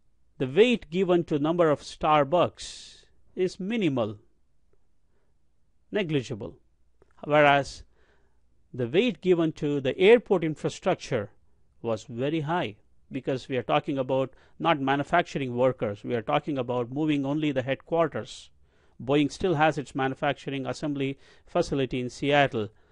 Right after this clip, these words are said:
What they moved ten years back was the headquarters. The top executives were the only ones who moved.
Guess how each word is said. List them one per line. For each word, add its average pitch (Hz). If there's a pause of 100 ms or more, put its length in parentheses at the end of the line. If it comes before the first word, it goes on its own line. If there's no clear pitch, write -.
(160)
What 147
they 139
moved 175
ten 143
years 135
back 143 (260)
was 135
the 127 (560)
headquarters. 156 (200)
The 127
top 160
executives 139
were 127
the 123
only 131
ones 123
who 139
moved. 151